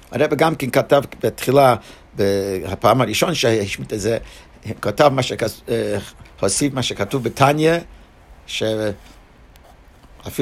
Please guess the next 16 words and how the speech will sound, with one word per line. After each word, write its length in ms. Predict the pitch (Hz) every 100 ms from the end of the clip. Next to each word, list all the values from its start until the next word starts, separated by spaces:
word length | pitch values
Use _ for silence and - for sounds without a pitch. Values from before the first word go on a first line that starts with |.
| 127
הפשע 920 | 113 113 - - - - - 151 -
מרדים 400 | 135 123 175 160
בתלמיד 340 | 143 135 143 147
החכמים, 580 | 127 123 143 135 113 95 - - -
גם 180 | 147 165
כן 160 | 156
יניקוסו 480 | 151 131 143 147 151
מבחינת, 440 | 143 123 143 143 131 - - - 123
אה, 340 | 127 123 131 123 - - _ -
אה, 240 | 110 104 107 -
מבחינת 440 | 110 - 135 127
הצדיקים 500 | 117 131 120 135 139
ונשיאי 560 | 123 127 113 113 - 120
הדור, 340 | 117 104 127 135 - - - -
אין 180 | 120 127
העדה. 420 | 120 117 131 135